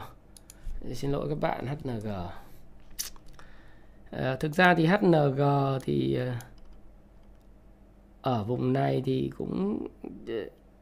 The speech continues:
nó cũng đang trong quá trình tạo đáy. Hy vọng tạo đáy thành công. H N G thì nó không có vụ giống như là H-, Hoàng Anh Gia Lai nó hủy niêm yết, đúng không? Hủy niêm yết bắt buộc trên H O C thì các bạn phải về Upcom.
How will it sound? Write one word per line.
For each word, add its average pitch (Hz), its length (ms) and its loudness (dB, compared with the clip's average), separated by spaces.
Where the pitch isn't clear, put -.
nó 214 280 8
cũng - 120 6
đang 277 200 8
trong 254 140 4
quá 247 100 8
trình 220 160 6
tạo - 140 6
đáy. 165 220 8
Hy 220 140 6
vọng 208 240 4
tạo 196 120 2
đáy 170 120 6
thành 180 200 4
công. 190 380 6
H 196 40 0
N 220 80 2
G 170 180 8
thì 151 100 2
nó 165 120 2
không 180 220 4
có 170 140 2
vụ 165 460 -2
giống 147 160 4
như 185 140 6
là 170 140 4
H-, 175 340 -2
Hoàng 147 100 2
Anh 160 120 2
Gia 175 100 4
Lai 175 280 8
nó 175 120 2
hủy 165 300 4
niêm 127 160 2
yết, 220 200 8
đúng 156 120 4
không? 190 200 6
Hủy 147 120 6
niêm 165 180 8
yết 190 120 6
bắt 233 160 6
buộc 165 240 10
trên 170 140 6
H - 20 8
O 170 100 6
C 170 100 2
thì 147 100 -4
các 175 100 0
bạn 151 380 4
phải 135 160 2
về 143 240 4
Upcom. 196 440 10